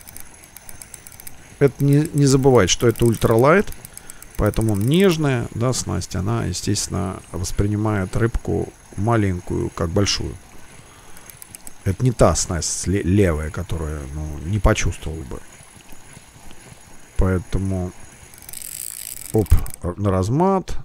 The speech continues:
Так, ну давай, давай. Пусть рыбка чуть устанет, и мы начнём будем. Ну чего такое?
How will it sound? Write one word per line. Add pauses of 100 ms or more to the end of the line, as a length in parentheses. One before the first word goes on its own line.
(1600)
Так,
ну
давай,
давай. (380)
Пусть
рыбка
чуть (1400)
устанет, (380)
и
мы
начнём
будем. (1040)
Ну
чего
такое?